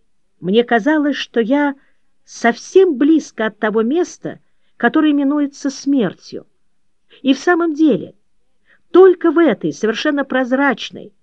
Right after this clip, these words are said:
ужасно печальной атмосфере – я испытывала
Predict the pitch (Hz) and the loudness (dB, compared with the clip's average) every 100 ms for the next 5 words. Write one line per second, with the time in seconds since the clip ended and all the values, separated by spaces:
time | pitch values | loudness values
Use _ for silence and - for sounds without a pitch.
0 | _ - 233 233 311 311 285 285 - 311 | _ -8 -2 0 0 -2 -2 -2 0 0
1 | 294 233 190 190 196 202 - - 359 208 | 0 0 -2 -4 -6 -8 -4 4 4 4
2 | - _ _ _ _ _ _ 165 170 320 | -4 _ _ _ _ _ _ -8 -2 0
3 | 285 - - 294 285 254 247 247 | 0 -4 -2 -2 0 -4 -4 -4